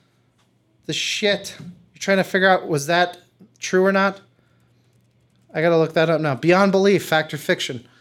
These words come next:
That one and Unsolved Mysteries growing up. Like, if you grew up on those, I think you're, uh, you're, this is why our generation's the, the way it is, man. We got so many conspiracy theories. We're like, "I don't know, man.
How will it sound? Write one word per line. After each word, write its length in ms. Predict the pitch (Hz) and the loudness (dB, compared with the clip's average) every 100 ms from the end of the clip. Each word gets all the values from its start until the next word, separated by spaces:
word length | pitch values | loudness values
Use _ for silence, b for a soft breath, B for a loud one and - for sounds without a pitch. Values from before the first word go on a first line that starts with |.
| b b _ | b b _
That 180 | 156 180 | 2 4
one 200 | 196 190 | 4 2
and 200 | 170 151 | 2 0
Unsolved 400 | 160 160 165 151 | 0 -2 -6 -4
Mysteries 420 | 156 - 165 147 | -4 -4 -4 -2
growing 240 | 151 139 | -2 -2
up. 100 | 139 | -2
Like, 160 | 135 147 | -2 -2
if 140 | 170 | -2
you 80 | 247 | -2
grew 240 | 214 254 240 | 2 4 4
up 100 | 240 | 4
on 160 | 165 | 4
those, 280 | 156 208 233 | 4 2 2
I 80 | 165 | -2
think 280 | - 156 165 | -2 -4 -4
you're, 180 | 156 | -2
uh, 200 | 151 143 - _ _ _ _ _ _ _ _ _ _ _ _ | 0 -2 -4 _ _ _ _ _ _ _ _ _ _ _ _
you're, 360 | 147 143 190 - | -4 2 2 2
this 300 | 143 165 185 | -2 -4 -4
is 100 | 147 | -6
why 300 | 160 170 175 | 0 2 4
our 100 | 170 | 2
generation's 680 | 151 156 165 160 175 156 | 2 0 0 -2 -4 -4
the, 260 | 156 160 156 | 0 0 0
the 100 | 156 | 0
way 180 | 160 160 | 2 2
it 60 | |
is, 220 | 170 175 123 | 2 0 -4
man. 180 | 123 | -6
We 80 | 127 | -4
got 340 | 135 143 143 151 | -2 -2 -4 -12
so 140 | 151 | -10
many 160 | 151 147 | -8 -8
conspiracy 500 | 143 - 143 147 143 | -8 -4 -4 -4 -4
theories. 300 | 147 156 143 | -2 -2 -2
We're 80 | |
like, 160 | 139 139 | -2 -2
"I 160 | 85 117 | -4 -2
don't 120 | 135 | 2
know, 180 | 185 220 | 4 4
man. 320 | 147 135 | 0 -2